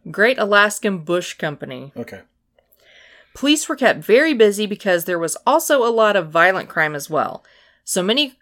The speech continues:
Speaker 1: times, crimes against prostitutes were not believed or were kind of put on the back burner, as many in law enforcement just saw them as part of the problem. And this was a veritable treasure trove of victims for Robert Hansen.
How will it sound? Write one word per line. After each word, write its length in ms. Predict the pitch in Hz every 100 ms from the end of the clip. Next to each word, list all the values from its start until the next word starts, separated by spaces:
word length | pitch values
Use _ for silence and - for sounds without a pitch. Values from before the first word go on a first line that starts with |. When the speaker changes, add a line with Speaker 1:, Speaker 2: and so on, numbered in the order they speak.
| -
Speaker 1:
times, 340 | 220 214 214
crimes 460 | - - 226 262 254
against 340 | 214 202 -
prostitutes 760 | - 185 190 220 240 233 214 -
were 100 | 180
not 280 | 180 147 -
believed 580 | 165 180 202 214 208 -
or 160 | 175 165
were 140 | 165
kind 200 | - 170
of 140 | 151 -
put 120 | 214
on 140 | 190
the 80 | 175
back 320 | 170 156 -
burner, 520 | 160 180 160 135 135 - _ _ _ _
as 220 | 165 165
many 240 | 190 220 214
in 140 | 190
law 140 | 185 175
enforcement 500 | 165 165 160 165 -
just 200 | 165 -
saw 200 | 151 147
them 220 | 151 151
as 140 | 143
part 280 | - 151 143
of 60 | 135
the 60 |
problem. 720 | - 202 202 165 151 123 117 - _ _ _ -
And 420 | 185 175 170 170
this 240 | 214 247
was 220 | 277 226 -
a 280 | 185 175
veritable 560 | 165 180 202 190 180 175
treasure 540 | - - 208 202 196
trove 360 | 180 185 170 165
of 160 | 156 156
victims 420 | 156 - 147 147
for 160 | 151
Robert 320 | 143 139 135 156
Hansen. 540 | 135 127 - -